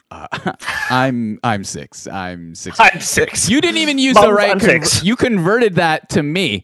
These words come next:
Speaker 1: You converted that metric system to the United States. You're like, "Believe me, I'm, I'm six, Mums. I, I don't need to have the same measurements as, as the States.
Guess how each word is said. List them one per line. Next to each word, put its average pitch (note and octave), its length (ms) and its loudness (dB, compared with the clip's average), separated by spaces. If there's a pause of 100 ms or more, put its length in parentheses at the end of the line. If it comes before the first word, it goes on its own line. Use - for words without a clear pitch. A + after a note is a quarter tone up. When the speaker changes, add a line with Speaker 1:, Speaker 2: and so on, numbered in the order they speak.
(160)
Speaker 1:
You F#3 140 0
converted G#3+ 480 2
that F3+ 240 2
metric F3 360 -2
system D3 400 0 (240)
to G3+ 160 0
the F#3+ 100 2
United F3 480 2
States. D#3+ 180 2
You're D#3 120 4
like, C3 160 0 (120)
"Believe C#3 220 0
me, B2 60 2
I'm, G#2 340 0
I'm G#2+ 180 0
six, F#2 220 -2
Mums. E2 320 -10
I, B2 280 0
I D#3 120 2
don't D3+ 160 2
need C#3+ 160 0
to C3 80 2
have C3+ 140 2
the A#2 80 2
same A2+ 520 2
measurements B2+ 480 0
as, A#2+ 180 0
as B2+ 280 2
the C3+ 100 -2
States. C#3 480 0